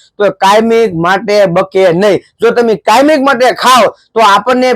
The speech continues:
પેટમાં બળવા માંડે, એસિડિટી થઈ જાય. એવી જ રીતે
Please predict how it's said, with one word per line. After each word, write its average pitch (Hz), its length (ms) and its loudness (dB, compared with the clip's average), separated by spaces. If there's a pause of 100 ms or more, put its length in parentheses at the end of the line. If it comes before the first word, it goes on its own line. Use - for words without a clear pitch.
(120)
પેટમાં 233 440 0
બળવા 220 320 2
માંડે, 214 300 0 (180)
એસિડિટી 196 580 -2
થઈ 202 220 0
જાય. 170 160 0 (240)
એવી 262 220 2
જ 269 40 0
રીતે 254 240 -2